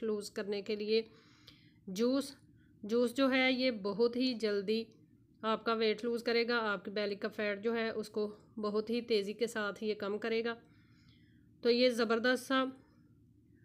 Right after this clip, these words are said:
जूस बनाने के लिए हमें किन किन चीज़ों की ज़रूरत है और ये किस तरह से बनाया जाता है, इसको किस टाइम में कितना इस्तेमाल करना है, तो आज की वीडियो में हम डिटेल से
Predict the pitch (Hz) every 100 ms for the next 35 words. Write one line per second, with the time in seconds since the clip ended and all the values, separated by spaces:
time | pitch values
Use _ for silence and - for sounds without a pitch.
0 | - - 208 233 247 254 247 233 220 240
1 | 247 233 220 226 220 247 226 233 226 233
2 | 233 226 220 226 226 233 214 208 220 220
3 | 226 220 214 214 220 220 226 220 - 220
4 | 233 214 233 214 214 226 220 233 226 214
5 | 220 240 220 208 220 214 208 220 226 208
6 | 196 185 226 214 196 214 226 214 214 196
7 | 190 190 190 220